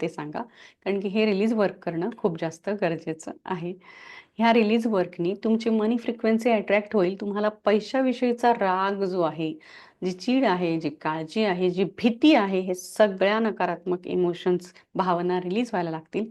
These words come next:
आणि तुमची मनी फ्रिक्वेन्सी दिवसेंदिवस मॅच व्हायला लागेल, अट्रॅक्ट व्हायला लागेल. याहीपेक्षा जास्त प्रत्यक्ष हीलिंग, जे पॉवरफुल हीलिंग जे प्रत्येक सेशनमध्ये होतं, ते जर का अनुभवायचं असेल तर मी जसं मगाशी सांगितलं तसं उद्या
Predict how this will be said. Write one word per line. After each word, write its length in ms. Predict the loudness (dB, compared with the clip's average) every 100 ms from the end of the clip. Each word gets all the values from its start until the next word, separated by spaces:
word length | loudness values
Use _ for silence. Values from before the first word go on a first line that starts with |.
| -12 -4
आणि 220 | 0 2
तुमची 380 | 2 -2 -2 -6
मनी 220 | -6 -6
फ्रिक्वेन्सी 640 | -6 -10 -10 -8 -8 -6 -10 -10 -20 -2
दिवसेंदिवस 600 | 2 4 4 4 2 0 -2
मॅच 220 | 0 -2
व्हायला 300 | -4 -6 -4
लागेल, 260 | -4 -6 -8 -12
अट्रॅक्ट 320 | -8 -8 -8
व्हायला 180 | -12 -10
लागेल. 360 | -8 -12 -14 _ _ _ -2
याहीपेक्षा 640 | 2 4 4 2 -2 -2
जास्त 440 | 0 0 -2 -4 -6
प्रत्यक्ष 720 | -2 -2 -2 -4 -4 -4 -4
हीलिंग, 500 | -4 0 2 2 0 -4 -14 -20 -6
जे 80 | -6
पॉवरफुल 560 | 0 2 4 2 2 0
हीलिंग 400 | 0 0 0 0
जे 100 | -2
प्रत्येक 520 | -4 -6 -4 -4 -4
सेशनमध्ये 640 | -2 0 0 0 2 0
होतं, 300 | -2 -2 -4 -6 -12 -10 2
ते 100 | 4
जर 180 | 4 2
का 140 | 2
अनुभवायचं 560 | 2 2 2 0 0 -4
असेल 340 | -2 -4 -2
तर 40 | 0
मी 140 | 0
जसं 280 | 0 -2 -2
मगाशी 360 | 0 -2 -2
सांगितलं 400 | -4 -4 -4 -4 -8 -8
तसं 180 | -8 -4
उद्या 260 | 0 0